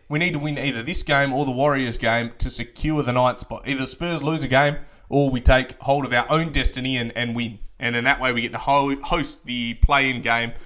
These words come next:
in the ninth spot at the Smoothie King Centre. And I think that has to be the goal. Um, so we need to lock in. We've had a, a day's rest or so and then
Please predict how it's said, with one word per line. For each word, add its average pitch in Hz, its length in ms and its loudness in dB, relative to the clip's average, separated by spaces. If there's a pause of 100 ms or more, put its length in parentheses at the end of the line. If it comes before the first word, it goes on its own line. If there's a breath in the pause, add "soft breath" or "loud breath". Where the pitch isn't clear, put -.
(260 soft breath)
in 147 160 -2
the 135 60 0
ninth 127 300 0
spot - 380 -4
at 135 160 2
the 117 80 -6
Smoothie 120 360 -4
King 117 140 -6
Centre. 107 300 -2 (800)
And 135 120 0
I 120 40 0
think 139 200 -4
that 123 140 2
has 127 160 4
to - 80 -2
be 110 80 -2
the 104 60 -6
goal. 104 320 -4 (760)
Um, 107 320 -14 (260)
so 127 280 6
we 123 240 2 (1200)
need 113 160 0
to 117 60 0
lock 131 200 4
in. 202 400 -4
We've 123 160 -8
had 135 140 2
a, 127 260 0
a 123 60 0
day's 123 400 2
rest 139 280 4
or 123 80 -4
so 139 300 6
and 123 140 0
then 117 140 0